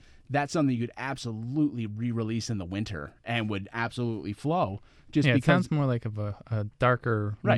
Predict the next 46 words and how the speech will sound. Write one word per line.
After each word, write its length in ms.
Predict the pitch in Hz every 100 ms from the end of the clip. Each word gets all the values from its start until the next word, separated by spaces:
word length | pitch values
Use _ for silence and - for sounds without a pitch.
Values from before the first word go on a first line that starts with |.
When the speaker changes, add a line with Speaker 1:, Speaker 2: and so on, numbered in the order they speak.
| 110
Speaker 2:
winter. 280 | 101 98 - _ - -
Speaker 1:
But 220 | 214 147 - -
the 80 | 135
big 140 | 131
question 320 | 120 143 135
is, 100 | 110
well, 120 | 107 104
why 180 | 107
does 140 | 113 110
there 80 | 107
always 220 | 110 104
have 180 | 107 -
to 80 |
be 100 | 95
Christmas 400 | 95 131 156 143
in 80 | 98
July? 360 | 90 76 58 - _ -
Why 160 | 85
can't 180 | - 95
there 80 | 101
be 140 | 120
Hanukkah 320 | 117 110 -
in 100 | -
July? 160 | - 113
Speaker 2:
Very 100 | 110
true. 160 | 117 - - -
Speaker 1:
See? 320 | 160 - 135 233 - -
<laughs> 240 | - - -
Again, 880 | 127 135 214 139 151 151 202 95 - -
it's 80 | -
that 180 | 113
tongue-in-cheek 1080 | - - 101 107 143 156 - 135 127 143 - -
play 240 | - 131 117
on 200 | 135 143
words 300 | 214 185 -
thing. 240 | 57 - - _ _ -
But 100 | 151
yeah, 240 | 170 143 127
it's 520 | 139 147 147 - - _
the 140 | 143 139
seasonal 360 | 226 196 190
release 360 | 151 139 135 135
stuff. 260 | 147 139 120
It's, 380 | 117 104 - - _ _ _ -
it's 140 | 139
great 380 | - 127 139 151